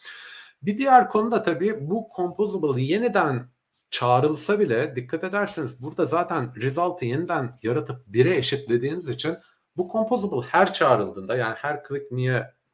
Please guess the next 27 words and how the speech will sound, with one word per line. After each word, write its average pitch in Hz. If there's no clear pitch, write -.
ça-, 120
e, -
basıp -
bunun 123
yeniden 131
paint 120
edilmesini 104
sağladığınızda 147
bunu 190
otomatik 202
olarak 165
bire 202
tekrar 196
resetlemeniz 135
demek 92
bu 98
kod. -
Dolayısıyla 226
bu 262
koda 208
iki -
yönden 175
şu 185
anda 131
hatalı. 95
Biri, 156
e, 131